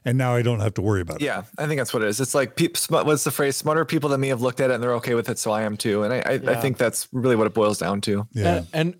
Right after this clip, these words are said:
Speaker 3: again, f-, like we said, for all these arguments to work and to even give, like, the smallest amount of possibility that the Book of Mormon could be true,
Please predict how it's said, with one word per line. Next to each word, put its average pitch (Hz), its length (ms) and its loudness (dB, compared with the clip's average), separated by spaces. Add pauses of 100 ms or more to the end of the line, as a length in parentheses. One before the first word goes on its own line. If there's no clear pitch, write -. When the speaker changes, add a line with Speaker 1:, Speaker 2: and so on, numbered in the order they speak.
(680)
Speaker 3:
again, 156 360 2
f-, - 180 -10 (100)
like 143 260 0
we 143 120 0
said, 139 420 0
for 139 220 0
all 170 280 2
these 180 300 0
arguments 143 560 2
to 117 160 -6
work 107 600 0
and 120 280 -4
to 127 160 -2
even 139 300 0
give, 127 260 2
like, 117 280 2
the 110 100 -4
smallest 165 1160 0
amount 131 600 0
of 120 400 0 (120)
possibility 117 840 -2
that 110 440 -4
the 123 80 -4
Book 113 220 -4
of 110 80 -2
Mormon 107 300 0
could 107 200 -8
be 101 100 -4
true, 95 480 0